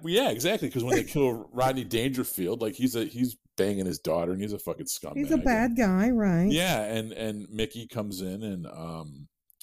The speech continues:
Speaker 1: you know, kills him, and then they go off on the crime spee-, spree and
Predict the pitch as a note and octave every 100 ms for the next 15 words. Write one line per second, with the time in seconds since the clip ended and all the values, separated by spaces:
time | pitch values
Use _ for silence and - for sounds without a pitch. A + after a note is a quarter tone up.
0 | - G#2+ F2+ E2 - G#2+ F#2+ G2+ A#2+ G#2+
1 | G2 F#2+ F#2+ G2 F#2 F#2+ F2 G2 F2 F2
2 | - - F2+ G2 - - - F2+ F2 G#2+
3 | F#2+ D2